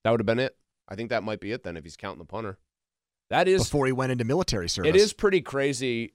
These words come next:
Speaker 1: to consider that you, even in the air, you said you couldn't turn over a roster, like, lickety-split 'cause of no free agency, how fast they actually did end up turning it over.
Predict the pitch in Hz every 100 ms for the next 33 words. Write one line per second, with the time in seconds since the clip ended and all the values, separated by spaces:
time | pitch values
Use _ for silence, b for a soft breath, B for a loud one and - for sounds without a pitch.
0 | - 135 131 113 - 113 107 101 98 107
1 | - _ _ 139 135 135 131 127 117 110
2 | 117 - 143 107 - 127 117 123 123 120
3 | 110 101 95 98 104 - 107 113 _ _
4 | _ b b b _ 101 101 87 - _
5 | _ 110 107 110 92 - 104 120 107 95
6 | 98 104 - 101 90 95 101 107 123 127
7 | 131 _ - 127 - 131 135 - 123 120
8 | 113 - - 104 92 87 85 120 101 82
9 | - _ _ _ _ _ _ - 123 107
10 | 107 - 101 80 78 76 69 73 64